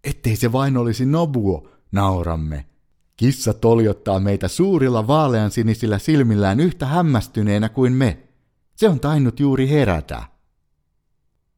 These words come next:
"Ei voi olla totta", Miuki henkäisee, avaa takaluukun ja kaappaa karvapallon kainaloonsa. "Mistä sinä tänne livahdit?"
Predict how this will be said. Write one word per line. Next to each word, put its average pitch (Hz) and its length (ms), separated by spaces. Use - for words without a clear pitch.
"Ei 151 300
voi 131 220
olla 117 240
totta", - 680
Miuki 110 460
henkäisee, 92 840
avaa 139 300
takaluukun 107 760
ja 82 100
kaappaa 85 480
karvapallon 95 840
kainaloonsa. 78 840
"Mistä 190 300
sinä 151 280
tänne 120 460
livahdit?" 78 760